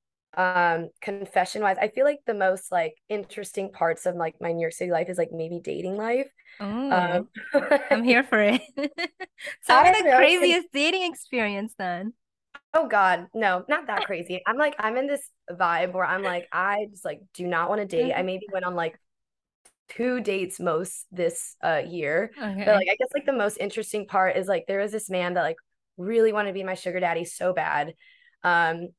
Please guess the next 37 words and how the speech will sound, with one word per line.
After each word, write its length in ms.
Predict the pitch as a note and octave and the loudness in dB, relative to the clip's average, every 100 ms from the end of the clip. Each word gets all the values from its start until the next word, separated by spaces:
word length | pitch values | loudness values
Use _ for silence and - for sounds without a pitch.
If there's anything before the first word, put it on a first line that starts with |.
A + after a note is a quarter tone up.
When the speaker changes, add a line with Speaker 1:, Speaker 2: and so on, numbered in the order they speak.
| _ | _
Speaker 1:
he's, 180 | F3 G3 | -8 -4
like, 140 | G3+ | 0
Speaker 2:
How 140 | G#3+ F3+ | 2 2
old 180 | A#3 | 2
Speaker 1:
fifty. 20 | B3+ | 0
Speaker 2:
was 180 | A3+ | -4
he? 240 | - E3+ E3+ | -6 -6 -6
Okay. 340 | F#3 F#3 G3 | -6 -6 2
Speaker 1:
Fifty, 460 | C4 - - F3 F#3 | 2 2 -4 -14 -8
fifty. 180 | D4 D4 G#3 | -6 -6 -6
Speaker 2:
Okay. 260 | G#3 F3+ _ | -6 -8 _
Speaker 1:
I 40 | C#4+ | 0
like 140 | F4 | 0
him. 80 | F4 | 2
Speaker 2:
Not 120 | - | 2
that 120 | A4 A4+ A#4 | 4 4 2
bad, 120 | G#3 | 2
not 140 | B3 | 0
that 120 | D4 B3+ | -4 -4
bad. 220 | F#3+ G#3+ _ _ _ | -6 -8 _ _ _
Speaker 1:
Honestly, 420 | G#3+ C#4 D4 D4 C4+ | 0 2 4 4 4
<laughs> 40 | C#4 C4 D4 C4+ | 4 4 6 4
I 120 | C4+ C4+ | 4 4
like 220 | C4 D4+ | 4 2
the 100 | B3+ B3+ | 0 0
Speaker 2:
<laughs> 180 | - - | -4 -6
He's 200 | - E4 | 0 0
Speaker 1:
fifty. 0 | |
Speaker 2:
still 220 | - F4+ F4 | 4 4 6
living 280 | E4+ D4+ | 6 6
and 120 | C#4 A3+ | 4 2
breathing, 380 | A#3+ G#3 F#3+ A#3+ | 0 0 -4 -8
so 100 | G3 | -8
it's 140 | G3 | -2
all 140 | G3 F#3+ | 0 2
good. 280 | F#3 F#3+ | 2 0
<laughs> 60 | C4+ | 0